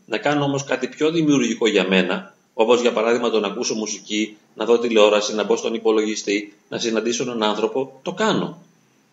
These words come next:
Εδώ είναι που ασκώ την ελευθερία μου. Η ελευθερία μου είναι υπό όρους.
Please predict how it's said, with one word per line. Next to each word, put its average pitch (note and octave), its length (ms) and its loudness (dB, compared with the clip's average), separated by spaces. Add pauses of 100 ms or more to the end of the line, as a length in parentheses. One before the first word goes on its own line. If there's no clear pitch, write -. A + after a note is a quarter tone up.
(640)
Εδώ B2+ 280 6
είναι F#3 140 6
που C#3 200 0
ασκώ B2 460 2
την A#2 160 -2
ελευθερία G2+ 580 4
μου. D#2+ 240 -6 (340)
Η B2 80 0
ελευθερία A#2+ 520 4
μου F3 120 0
είναι G#3 460 -2
υπό F3 480 -2
όρους. F3+ 640 4